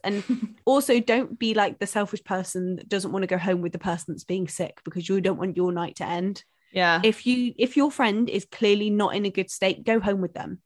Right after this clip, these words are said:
Speaker 2: Yeah. I think that is such an important one. I just, like, I would always leave, and I would hope people would always leave with me if I was
Speaker 1: A hundred percent.
Speaker 2: struggling in a club.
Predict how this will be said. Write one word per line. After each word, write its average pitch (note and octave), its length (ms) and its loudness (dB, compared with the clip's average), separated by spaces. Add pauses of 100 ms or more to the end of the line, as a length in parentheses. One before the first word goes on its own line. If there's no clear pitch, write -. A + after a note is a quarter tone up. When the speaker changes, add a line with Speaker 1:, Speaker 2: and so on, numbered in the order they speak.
(180)
Speaker 2:
Yeah. F3 320 2 (400)
I G#3+ 100 6
think A#3+ 140 2
that F#3 240 4
is F#3 80 0 (200)
such - 420 -6
an F#3 60 -4
important F3 380 -2
one. E3+ 140 0
I F3+ 100 0
just, - 220 -12
like, F3+ 200 -4
I F#3 100 0
would F3+ 140 -4
always F3+ 320 -4
leave, F3 380 -8 (240)
and F#3+ 100 -4
I F3+ 100 0
would F3 120 -4
hope F#3 240 -2 (320)
people F#3 280 -12
would E3+ 100 -12
always F3+ 320 -8
leave E3+ 240 -8
with F3+ 160 -14
me F3 220 -6
if F3 40 -6
I G#3+ 40 0
was F#3+ 40 -4
Speaker 1:
A - 60 -2
hundred E3+ 180 4
percent. F3 200 -6
Speaker 2:
struggling F3 420 0
in E3 80 -10
a E3+ 60 -10
club. F3+ 380 -4